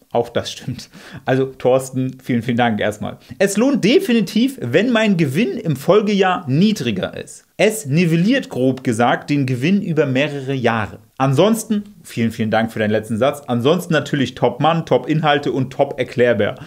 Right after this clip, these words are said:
Aber das habe ich ja schon inflationär geschrieben. Also Thorsten,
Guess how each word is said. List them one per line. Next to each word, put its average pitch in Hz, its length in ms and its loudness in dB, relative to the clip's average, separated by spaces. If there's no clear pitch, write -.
Aber 147 200 2
das 139 140 0
habe 139 160 0
ich 127 60 -6
ja 135 80 2
schon 135 140 -4
inflationär 127 580 0
geschrieben. 98 500 -6
Also 156 260 2
Thorsten, - 480 -6